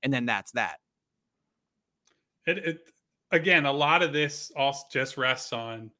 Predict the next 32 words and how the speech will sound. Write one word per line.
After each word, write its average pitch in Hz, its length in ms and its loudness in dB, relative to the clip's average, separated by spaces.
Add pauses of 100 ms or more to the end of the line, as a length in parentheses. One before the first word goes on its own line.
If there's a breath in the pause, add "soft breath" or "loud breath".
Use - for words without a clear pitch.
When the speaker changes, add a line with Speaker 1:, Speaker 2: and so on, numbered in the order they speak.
(580)
Speaker 2:
what 131 240 4
is 156 200 2
Joel 139 380 0
Embiid 120 540 -6 (360)
going 127 240 -2
to 120 80 -4
be 117 160 -10
happy 117 380 -4
with. 135 300 -16 (280)
I, 208 120 8
I - 160 2
mean, 208 240 -2 (100)
I 220 60 6
don't 302 160 6
think 262 180 -2
it's 156 160 -2
crazy 165 760 -2 (480)
to 160 140 2
think 151 500 -2
that 131 320 0 (140)
you 151 280 -4
could 151 220 -2
sell 127 340 -2
him 120 340 -4
on, 117 460 -6 (880)
"This 147 220 0
will 156 80 4
be 135 240 0
like 123 180 2
a 120 80 -2
retool 156 640 0
year. 127 600 0